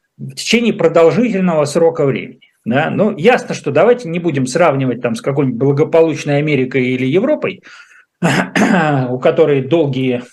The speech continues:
долгая история уважения там прав человека, rule of law, там, э, правового государства и, э, пр-, м, правосудия. А, давайте сравним,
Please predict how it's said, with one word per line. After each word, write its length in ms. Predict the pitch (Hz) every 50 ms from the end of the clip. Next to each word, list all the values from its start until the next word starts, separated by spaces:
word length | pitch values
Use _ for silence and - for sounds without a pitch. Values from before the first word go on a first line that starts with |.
| _ _
долгая 400 | - 131 156 180 160 147 143 143
история 380 | 139 139 - 160 151 139 135 127
уважения 500 | 127 127 143 139 139 160 - 127 117 113
там 200 | 110 113 110 110
прав 240 | - 139 127 120 -
человека, 500 | - 127 131 131 135 143 151 139 139 131
rule 260 | 123 131 135 127 123
of 100 | 117 -
law, 200 | 139 139 131 123
там, 300 | 120 - 113 113 110 110
э, 380 | - 120 120 117 117 113 110 110
правового 460 | - - 127 127 131 131 127 123 123
государства 920 | 120 131 131 135 143 139 139 143 135 131 - - - 123 120 120 117 110 113
и, 560 | - 123 123 120 120 117 113 110 110 101 - - - - - _ _ _
э, 460 | - 139 139 131 127 123 120 117 113 110
пр-, 260 | - - 123 120 -
м, 300 | - 123 117 113 - - _ _
правосудия. 800 | - 135 - 135 143 - - 269 285 220 180 131 - - - - - - - _ _ _ _ _ _ _ _ _ -
А, 500 | 151 156 165 165 165 165 170 165 160 151
давайте 440 | 139 135 175 208 285 320 311 269
сравним, 800 | - - 196 190 180 170 175 185 202 240 269 262 247 220 254 -